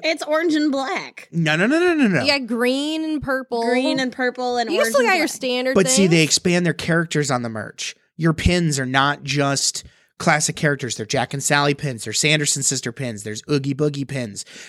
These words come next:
Speaker 2: There's Stitch in a Halloween
Speaker 3: Well, then
Speaker 2: costume.
Speaker 3: blame
Speaker 2: There's
Speaker 3: the, the, blame the department that puts on the sh-, the
Speaker 2: But I'm
Speaker 3: parties
Speaker 2: saying, with,
Speaker 3: then.
Speaker 2: but with, cr-, but again,
Speaker 3: <laughs>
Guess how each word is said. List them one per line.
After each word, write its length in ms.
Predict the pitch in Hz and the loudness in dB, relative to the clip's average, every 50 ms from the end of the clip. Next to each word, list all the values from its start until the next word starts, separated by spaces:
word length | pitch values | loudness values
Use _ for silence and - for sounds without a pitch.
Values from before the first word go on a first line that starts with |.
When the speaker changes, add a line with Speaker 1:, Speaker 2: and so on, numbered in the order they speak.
| - | -2
Speaker 2:
There's 180 | - 190 185 170 - | 2 2 4 4 2
Stitch 320 | - - 185 180 170 - | 0 0 -2 -2 0 0
in 60 | 160 | 0
a 40 | 147 | 0
Halloween 380 | 131 147 147 147 147 147 151 147 | 0 0 0 2 2 0 0 0
Speaker 3:
Well, 120 | - 370 381 | 0 2 4
then 120 | 392 370 | 4 4
Speaker 2:
costume. 180 | 370 359 311 339 | 4 4 2 2
Speaker 3:
blame 160 | 339 349 359 370 | 2 2 4 4
Speaker 2:
There's 280 | 370 370 370 359 - - _ - | 4 4 2 2 -2 -4 _ -18
Speaker 3:
the, 60 | 240 | -14
the, 80 | - 294 | -12 -10
blame 300 | 254 - 320 311 320 339 | -6 -4 -2 -2 -2 -2
the 80 | 339 | -2
department 520 | 269 320 294 - - 302 302 - - 311 277 | -2 -2 -2 -2 -2 -4 -4 -8 -10 -10 -8
that 160 | 285 269 - | -6 -4 -2
puts 240 | - 302 269 - - | -2 -4 -4 -6 -6
on 220 | 262 254 247 247 | -6 -6 -6 -6
the 100 | 247 233 | -8 -10
sh-, 160 | 226 - - - _ _ - | -10 -12 -14 -18 _ _ -12
the 200 | 240 220 190 _ _ _ _ _ _ _ _ _ _ _ _ _ _ _ _ _ _ _ _ | -12 -12 -12 _ _ _ _ _ _ _ _ _ _ _ _ _ _ _ _ _ _ _ _
Speaker 2:
But 180 | 151 147 208 - | -4 0 2 2
I'm 40 | - | 4
Speaker 3:
parties 100 | - 233 | 4 4
Speaker 2:
saying, 160 | 247 240 220 | 2 2 2
with, 100 | 240 226 | 2 0
Speaker 3:
then. 180 | 214 196 170 | 0 -2 0
Speaker 2:
but 120 | 185 208 202 196 | 0 2 4 4
with, 160 | 196 - - | 2 0 -2
cr-, 180 | 285 233 247 | -4 -2 0
but 160 | 277 339 - 208 | 0 2 2 4
again, 240 | 202 294 269 254 - | 4 2 2 0 -2
Speaker 3:
<laughs> 120 | 349 - | -6 -8